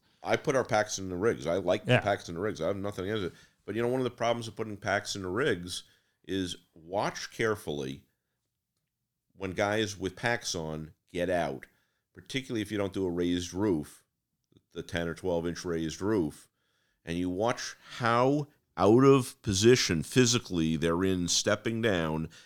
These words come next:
Speaker 1: and the chances f-, more, much greater for taking a tumble or pulling something,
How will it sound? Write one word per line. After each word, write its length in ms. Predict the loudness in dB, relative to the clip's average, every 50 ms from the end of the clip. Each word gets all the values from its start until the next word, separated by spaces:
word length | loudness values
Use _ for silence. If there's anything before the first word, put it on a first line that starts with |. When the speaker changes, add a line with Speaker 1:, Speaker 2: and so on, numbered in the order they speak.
| _ _ _ -10
Speaker 1:
and 120 | -6 -6
the 60 | -6
chances 500 | -6 -4 -4 -2 -2 -2 -2 -4 -6 -6 -10 -12 -14
f-, 40 | -16
more, 380 | -10 -6 -2 -2 -2 -2 -4 -10 -16 -18 -18 -20 -20 -20 -20 -10 -2
much 300 | -2 -2 -2 -2 -8 -4
greater 320 | 0 2 4 4 4 2 0
for 140 | -2 -6
taking 280 | -2 -2 -2 -2 -2 -4
a 60 | -6
tumble 580 | -6 -4 -2 -2 -2 0 0 0 0 0 -2 -6 -12 _ _ _
or 100 | -14 -14
pulling 420 | -10 -2 0 2 2 2 2 0
something, 600 | -2 -2 -2 -2 -4 -6 -10 -12 -10 -10 -10 -12